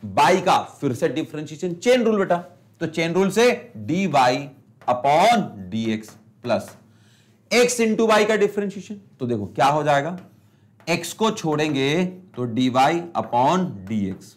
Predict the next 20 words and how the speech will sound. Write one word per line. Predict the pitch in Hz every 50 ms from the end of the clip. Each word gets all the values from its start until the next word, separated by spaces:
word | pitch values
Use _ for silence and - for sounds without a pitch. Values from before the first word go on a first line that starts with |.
| _ - -
प्लस | - 147 - - - - - _ _ - - - _ -
y | 110 104 139 156 185 196 185
को | 196 202
छोड़ेंगे | - - 185 202 208 214 208 196 180
तो | - 147
x | 131 - -
का | - 135 123
डिफरेंशिएशन | 113 113 113 - 120 117 113 - 131 113 - 147
वन | 147 170 262 247 190 123
बराबर | 110 110 107 110 113 117 113 - - -
शून्य | - - 160 160 - 156
का | - 120
डिफरेंशिएशन | 117 117 107 - 117 113 104 107 107 104 107 143
शून्य। | 143 - - 208 208 202 202 - - _ _ _ _ _ _ _ _ -
अब | - 233
आगे | 104 98 92 92 - _ _ _ _ _ _ _ _ _ _ _ _ _ _ _ _ _ _ _ _ _ _ - -
अगला | 131 135 147 151 156
कितना | 147 170 160 - 170 165
है, | 165 180 185 - - _ - - - 104
by | 101 117 113 110 113